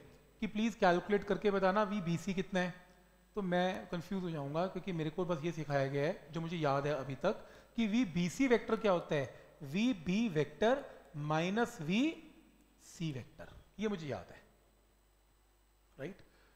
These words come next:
इसका मतलब वीबीसी निकालने के लिए पहले मुझे vector form में ये लिखना पड़ेगा, और वीबीसी vector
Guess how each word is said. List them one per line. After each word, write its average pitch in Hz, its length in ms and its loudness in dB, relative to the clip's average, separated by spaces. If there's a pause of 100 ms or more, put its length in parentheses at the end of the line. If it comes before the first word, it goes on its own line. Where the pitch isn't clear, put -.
(180)
इसका - 180 -8
मतलब 156 180 -2
वीबीसी 170 440 -2
निकालने 165 400 -2
के 175 80 -2
लिए 170 140 0
पहले 180 280 0
मुझे 175 200 -4 (160)
vector 143 280 -6
form 165 200 -2
में 175 80 -2
ये 160 80 -2
लिखना 160 240 -4
पड़ेगा, 180 340 -6 (1000)
और 196 220 6 (100)
वीबीसी 190 760 0
vector 147 480 0